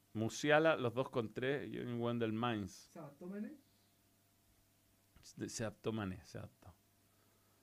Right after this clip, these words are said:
Speaker 1: En asistencias tienen solo dos, Kingsley Coman y Joshua Kimmich, ¿eh? Qué decepción.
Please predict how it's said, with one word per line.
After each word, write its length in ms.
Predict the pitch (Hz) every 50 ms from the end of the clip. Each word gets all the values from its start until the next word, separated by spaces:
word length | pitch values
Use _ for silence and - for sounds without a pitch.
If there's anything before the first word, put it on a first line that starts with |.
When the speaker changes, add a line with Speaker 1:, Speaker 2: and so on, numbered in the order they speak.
| _ _ _ _ _
Speaker 1:
En 140 | - 113 123
asistencias 760 | 123 120 - 120 - - - 185 196 208 196 - 208 185 -
tienen 280 | - 175 175 180 180 165
solo 260 | - - 180 175 190
dos, 560 | 185 170 165 170 160 - - - - - - - - - _ _ _ -
Kingsley 380 | - 156 165 160 156 139 131
Coman 340 | 120 156 160 156 160 160 156
y 200 | 147 143 139 131
Joshua 280 | 123 147 143 - 151 127
Kimmich, 400 | - 110 104 98 98 95 - -
¿eh? 100 | 127 139 156 156 - - - - - - _ _ - - - - - - - _ _
Qué 80 | - -
decepción. 560 | 127 120 - 123 - - - 113 95 90 95